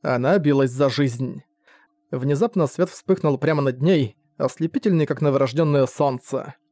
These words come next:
Исана тянулась к нему, обнимала этот далёкий огонь каждой частью себя, которая ещё оставалась живой. Огонь потоком омывал её, превратившись в непрерывную сияющую пытку, боль сильнее любой другой, которую она испытывала за свою жизнь.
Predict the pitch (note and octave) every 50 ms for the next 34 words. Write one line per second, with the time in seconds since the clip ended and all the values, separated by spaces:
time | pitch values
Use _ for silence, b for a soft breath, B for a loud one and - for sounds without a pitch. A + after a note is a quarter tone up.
0 | _ _ _ _ _ _ - C#3 C3 - - D#3 D3 C#3 C3 - C#3 C3+ E3 F#3+
1 | E3 - - - D3 D3 C#3+ C#3+ C#3+ C#3+ B2 - _ _ _ - - B2+ C3+ C3+
2 | C#3 E3 A3+ A3 G3 E3 C#3+ C#3 C3 C3+ C3+ C#3+ F3+ F3+ - C#3+ C3+ C3 D#3 E3+
3 | D#3 C3 - D#3+ C#3+ B2 C#3 C#3 C3 - - D3+ - - - C3+ - - B2 B2+
4 | D#3 F#3+ E3 C3+ - - _ _ - D3 - D4 A3+ E3 C#3 B2+ - - G3 D#3+
5 | C3 - - C#3+ C#3+ C#3 C3+ C3 - B2+ C3+ B2+ B2+ C#3 C3+ B2+ E2 - - _
6 | _ _ _ _ _ _ _ - E3 C#3 C#3 C3+ D3 E3 E3 C#3 C3+ C#3 C3 D#3+
7 | E3 E3 D3+ C#3+ C3+ C3 B2+ B2 B2+ D3 F#3 F#3 E3 D3+ D3+ C#3+ C3 - C3 B2
8 | C3 B2 - F#3 E3 - D3+ C3 - C#3+ C3 - - C3+ C#3+ E3+ D#3 D3 D3 C#3
9 | B2 - - C3+ D3 D3 C3+ B2+ - - B2+ C3 - - G#3+ G3+ - - D#3 D3
10 | C#3+ A#2+ - _ _ b b b b b b b C#3+ D#3+ A#3 B3+ A3 - - D#3
11 | C#3+ D3 G3+ G#3 E3 C#3+ C#3+ C3+ C#3 F3 E3 C#3 C#3+ C3+ C3+ C3 G#3 B3 F3+ -
12 | - C#3 - - C4 A#3 E3+ D3+ D3 E3 D#3 C#3 B2+ - - - B3+ - F3+ D3+
13 | D3 D3 C#3 B2+ C3 - - C#3+ C#3 C#3+ C#3+ C#3 A#2 B2 C#3+ C#3 B2 B2+ C3 B2
14 | - C#3